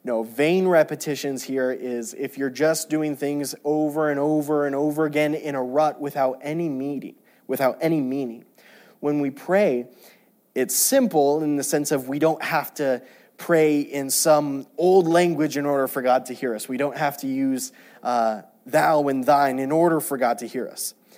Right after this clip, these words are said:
In the same way, uh, we also don't have to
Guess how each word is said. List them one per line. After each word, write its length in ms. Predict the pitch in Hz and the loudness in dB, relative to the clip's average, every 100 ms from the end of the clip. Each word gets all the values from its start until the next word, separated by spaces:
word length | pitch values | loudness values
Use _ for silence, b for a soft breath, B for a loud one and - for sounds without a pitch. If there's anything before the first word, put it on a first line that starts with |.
| b b b b b _ - | b b b b b _ -8
In 160 | 127 | -4
the 40 | 117 | -2
same 380 | - 143 123 | 2 2 0
way, 460 | 120 151 156 131 123 B B B | 4 6 6 4 -2 B B B
uh, 300 | - 117 101 - _ - | -6 -4 -4 -8 _ -12
we 160 | 131 131 | -2 0
also 420 | 147 165 - 160 | 2 0 0 -2
don't 300 | 135 135 - | 0 -2 -2
have 320 | 143 123 - | -4 -4 -6
to 460 | - 123 120 120 | -8 -4 -4 -6